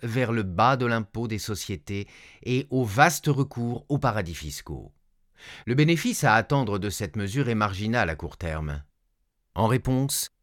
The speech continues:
Bruno Le Maire a soutenu que quinze pour cent était un minimum et qu'il entendait bien se battre lors des prochaines réunions pour l'augmenter. La possibilité de pouvoir le modifier est des plus minces,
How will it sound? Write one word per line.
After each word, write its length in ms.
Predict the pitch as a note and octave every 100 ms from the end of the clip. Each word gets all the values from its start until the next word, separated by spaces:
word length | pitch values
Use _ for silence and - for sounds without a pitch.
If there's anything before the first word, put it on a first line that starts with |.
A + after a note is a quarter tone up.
| -
Bruno 400 | D#2+ G#2+ D#3+ D#3+
Le 140 | B2
Maire 380 | G2+ A2 A#2 - -
a 200 | F#2 F#2+
soutenu 520 | - D3 B2 A2+ D3
que 100 | G2+
quinze 360 | - D#3 D3
pour 200 | - B2+
cent 180 | - C#3+
était 320 | - A2+ A#2 A2
un 80 |
minimum 680 | G#2 G#2+ A2+ G#2 F2+ D#2+ D#2 D2 - - - -
et 100 | D3
qu'il 220 | D#3 D3+
entendait 400 | E3 B3 A#3 D3
bien 300 | F#2+ F#2+ B2+
se 160 | -
battre 500 | G#2+ D2+ E2 G#2 - D#2+
lors 320 | E2+ G2 D#3
des 100 | E3
prochaines 400 | D3 C#3 - A2
réunions 440 | F#2+ F2+ F2 G2 C#3
pour 260 | C#3+ B2+
l'augmenter. 920 | G#2+ C3 G#2+ D#2 D2+ _ F2+ E2 C#2 - _ _ _ _ _ _ _ -
La 240 | F2+ G2+
possibilité 840 | G2+ C3+ B2+ C#3+ B2+ B2 B2 - D#3
de 120 | F2
pouvoir 500 | C#2+ F2 D#2 G2+ F2+
le 140 | B1+
modifier 840 | B1+ D2 D#2+ E2+ - A2 A2 A2+ _
est 80 | G2
des 100 | F2+
plus 220 | - E2
minces, 680 | D2 E2+ C#2+ C2 - - -